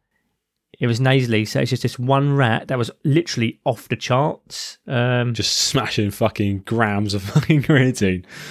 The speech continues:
Speaker 1: Oh, God, where is it? Am I even looking at the right thing? Yeah, I am.
Speaker 2: Oh,
Speaker 1: Can
Speaker 2: wow,
Speaker 1: you see
Speaker 2: yeah,
Speaker 1: that,
Speaker 2: is that the one
Speaker 1: that,
Speaker 2: at the top?
Speaker 1: that, that one
Speaker 2: Yeah, that little dot
Speaker 1: rat
Speaker 2: at the
Speaker 1: there that
Speaker 2: fucking
Speaker 1: went a little bit
Speaker 2: <laughs>
Speaker 1: too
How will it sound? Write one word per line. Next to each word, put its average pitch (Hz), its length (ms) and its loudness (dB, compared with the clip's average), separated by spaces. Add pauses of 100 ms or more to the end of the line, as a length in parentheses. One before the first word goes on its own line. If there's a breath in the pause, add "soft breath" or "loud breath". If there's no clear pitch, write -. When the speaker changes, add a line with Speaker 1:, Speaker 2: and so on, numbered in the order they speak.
(100)
Speaker 1:
Oh, 117 280 -6
God, 131 160 0
where 151 180 4
is 127 140 2
it? - 140 -2 (180)
Am 123 80 2
I 139 60 4
even 139 120 2
looking 139 200 2
at - 20 -6
the 139 80 0
right 131 200 2
thing? 110 300 0 (220)
Yeah, 120 140 2
I 110 100 2
am. 110 200 0 (360)
Speaker 2:
Oh, 139 60 -2
Speaker 1:
Can 170 100 2
Speaker 2:
wow, 185 40 2
Speaker 1:
you 180 60 2
see - 120 2
Speaker 2:
yeah, 208 60 2
Speaker 1:
that, 202 60 4
Speaker 2:
is - 60 2
that 117 60 -2
the 113 60 -4
one 131 120 0
Speaker 1:
that, 170 80 4
Speaker 2:
at 220 100 -6
the - 80 4
top? - 120 0
Speaker 1:
that, 214 80 -12
that 175 220 2
one 185 480 2
Speaker 2:
Yeah, 139 200 6
that 131 160 4
little 143 160 4
dot 151 180 2
Speaker 1:
rat - 120 4
Speaker 2:
at 107 80 0
the - 60 2
Speaker 1:
there 156 200 6
that 143 120 2
Speaker 2:
fucking 165 140 4
Speaker 1:
went 165 140 4
a - 40 8
little 175 240 4
bit 165 300 2
Speaker 2:
<laughs> - 20 -8
Speaker 1:
too 160 280 4